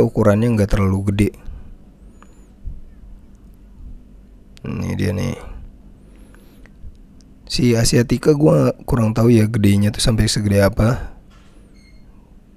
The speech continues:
Ini kemungkinan juga female. Nah, ini nih yang hajar dia.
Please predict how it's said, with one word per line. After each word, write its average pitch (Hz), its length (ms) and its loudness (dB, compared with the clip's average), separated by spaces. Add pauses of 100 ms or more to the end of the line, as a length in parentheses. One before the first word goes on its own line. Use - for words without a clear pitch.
(440)
Ini 127 160 -2
kemungkinan 113 480 0
juga 117 240 -2
female. 104 720 0
Nah, 113 160 2
ini 113 160 2
nih 127 260 4
yang 110 140 2
hajar 104 400 2
dia. 110 400 2